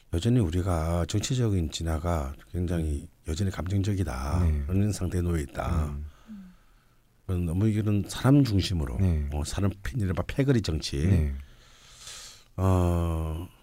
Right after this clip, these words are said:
Speaker 1: 그러니까 내가 좋아하는 사람만 절대 선인.
Speaker 2: 음.
Speaker 1: 어, 근데 사실은 뭐 대통령 후보라도 이 사람들은 신도 아니고
Speaker 2: 네.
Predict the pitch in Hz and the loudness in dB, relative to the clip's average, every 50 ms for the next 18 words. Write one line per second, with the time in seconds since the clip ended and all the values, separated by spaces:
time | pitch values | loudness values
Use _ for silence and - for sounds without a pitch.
0 | - _ - 107 98 110 107 101 95 90 101 107 113 104 123 135 147 147 - 120 | -20 _ -12 -6 0 2 2 4 6 6 6 6 6 6 6 6 6 4 4 2
1 | 101 101 101 104 120 123 117 - - 95 92 95 101 107 117 117 107 - 98 90 | 4 4 6 6 4 4 2 0 0 0 2 2 2 2 2 0 0 0 0 0
2 | - 110 95 - - 87 73 62 60 69 - - - - 92 85 78 73 71 69 | 2 0 0 0 0 0 0 -2 -4 -8 -12 -10 -4 -2 0 0 0 0 -2 -4
3 | 67 67 67 - _ - _ - _ - 82 82 82 80 80 80 78 80 82 82 | -8 -10 -14 -18 _ -20 _ -20 _ -6 -2 -2 0 0 0 -2 -2 -4 -4 -6
4 | 80 95 - - - - - - _ _ - - - - _ _ _ _ _ _ | -8 -8 -12 -16 -20 -20 -20 -20 _ _ -20 -20 -20 -20 _ _ _ _ _ _
5 | _ - 156 160 175 165 175 180 190 180 170 139 131 131 131 120 107 98 - 120 | _ -6 -4 -2 -2 0 2 2 4 4 6 6 6 4 4 4 2 2 0 -2
6 | - 156 156 143 - 165 156 156 143 113 107 101 95 - 95 92 90 87 - 123 | 0 2 2 2 0 -2 0 2 4 4 4 4 2 2 2 2 0 0 0 -2
7 | 113 107 95 92 90 - - 147 160 160 147 117 76 64 65 71 67 - 104 117 | -2 0 0 0 0 0 2 2 2 2 2 0 -2 -2 -2 -2 -2 -2 -2 -2
8 | 107 92 78 80 80 73 69 67 | 0 0 2 2 2 2 0 -2